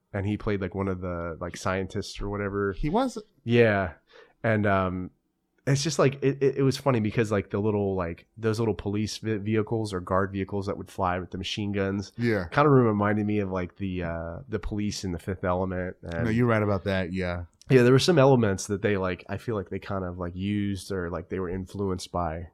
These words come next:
Speaker 2: Oh, yeah, they let James Gunn have fun with this one, yeah.
Speaker 1: Yeah.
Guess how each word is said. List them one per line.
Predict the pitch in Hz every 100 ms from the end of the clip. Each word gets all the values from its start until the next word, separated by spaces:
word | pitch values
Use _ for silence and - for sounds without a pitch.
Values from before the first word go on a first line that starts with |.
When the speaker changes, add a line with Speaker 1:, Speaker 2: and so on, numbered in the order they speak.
| -
Speaker 2:
Oh, | 135
yeah, | 131 117
they | 139
let | 143
James | 107 120 98
Gunn | 110
have | 104 92
fun | - 95
with | 92
this | 90 85
one, | 92 87
yeah. | 90 80
Speaker 1:
Yeah. | 135 110 78